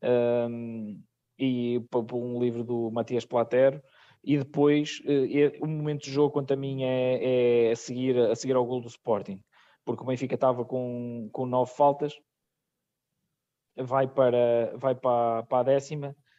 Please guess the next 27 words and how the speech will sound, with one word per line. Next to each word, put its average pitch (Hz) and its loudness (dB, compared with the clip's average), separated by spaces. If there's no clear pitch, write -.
e 123 0
na 131 4
décima 131 0
falta 131 0
o 123 -4
Pedro 127 2
Henriques 123 -4
faz 123 2
mais 127 -2
uma 123 -4
defesa 131 -2
a 123 0
um 123 -4
livre 120 -2
direto, 117 0
ou 120 -12
seja, 113 -4
o 110 -2
Sporting 123 -6
falha 131 -2
o, 127 -6
o 127 -4
livre 131 -2
direto 127 2
para 131 -4
um 127 -6
zero, 131 0